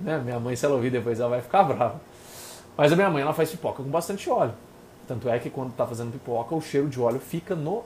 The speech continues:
ar. Você sente isso. Com isso, a pipoca fica mais calórica.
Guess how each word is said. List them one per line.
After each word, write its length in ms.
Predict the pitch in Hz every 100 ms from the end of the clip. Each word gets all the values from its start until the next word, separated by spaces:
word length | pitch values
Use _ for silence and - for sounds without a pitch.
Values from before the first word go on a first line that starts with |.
| -
ar. 280 | 131 113 104 - -
Você 120 | -
sente 500 | - - 131 127 -
isso. 280 | 151 - - - - - - - - -
Com 220 | 202 214
isso, 360 | 208 262 - 120
a 40 |
pipoca 360 | 127 123 110 127
fica 220 | - 135
mais 200 | 120 117
calórica. 640 | - 190 175 131 120 -